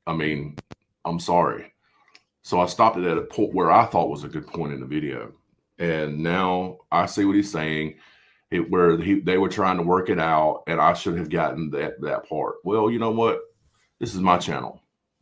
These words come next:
and this is how I'm doing it. But do, do I think,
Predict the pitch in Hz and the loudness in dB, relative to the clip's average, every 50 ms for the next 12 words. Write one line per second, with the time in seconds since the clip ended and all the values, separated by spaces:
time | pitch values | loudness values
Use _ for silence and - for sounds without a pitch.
0 | _ _ - 80 80 85 87 87 87 85 80 85 85 82 78 76 73 71 71 64 | _ _ -12 -6 -4 -4 -4 -4 -4 -8 -4 0 0 2 2 2 0 -2 -4 -6
1 | 55 52 - - - _ _ _ _ _ _ _ _ _ _ _ - - _ _ | -6 -8 -12 -16 -20 _ _ _ _ _ _ _ _ _ _ _ -20 -20 _ _
2 | _ _ _ _ _ - 101 101 - - - - _ _ _ _ _ _ _ _ | _ _ _ _ _ 2 4 4 4 2 -2 -12 _ _ _ _ _ _ _ _
3 | _ _ _ _ _ _ _ 113 101 117 117 107 - - - - 110 123 117 113 | _ _ _ _ _ _ _ -4 4 6 8 8 8 6 0 -2 4 6 8 10
4 | 110 127 160 170 170 - 131 127 131 127 110 - | 10 10 10 8 6 4 4 4 4 2 0 -2